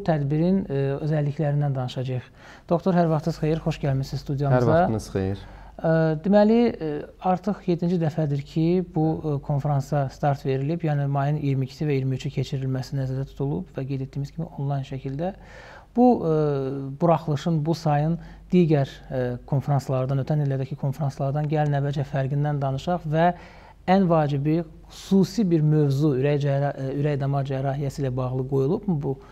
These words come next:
Speaker 1: bu dəfəki, e, sayda?
Speaker 2: Təşəkkür edirəm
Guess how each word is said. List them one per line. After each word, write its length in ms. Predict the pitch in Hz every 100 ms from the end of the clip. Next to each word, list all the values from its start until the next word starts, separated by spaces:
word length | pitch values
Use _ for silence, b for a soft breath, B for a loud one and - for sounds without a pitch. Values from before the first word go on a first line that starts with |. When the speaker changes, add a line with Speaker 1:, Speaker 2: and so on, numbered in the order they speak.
| B B B
Speaker 1:
bu 80 | 147
dəfəki, 440 | 139 135 131 143 135 - 131
e, 100 | 123
sayda? 400 | - 127 123 123 - - - - B B B B B -
Speaker 2:
Təşəkkür 380 | - 143 143 139
edirəm 320 | 113 107 101